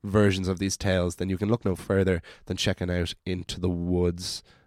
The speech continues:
Just in general, listen to it, because just the music alone is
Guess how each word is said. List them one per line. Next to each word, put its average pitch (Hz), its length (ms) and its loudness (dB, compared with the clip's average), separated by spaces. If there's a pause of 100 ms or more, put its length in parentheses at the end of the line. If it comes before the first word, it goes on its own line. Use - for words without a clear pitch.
(420)
Just - 240 2
in 92 120 0
general, 92 380 2
listen 90 300 -4
to 92 160 0
it, 87 140 -4
because 87 500 -2
just - 260 0 (140)
the 95 60 -4
music 98 600 0
alone 90 400 2
is 87 440 -2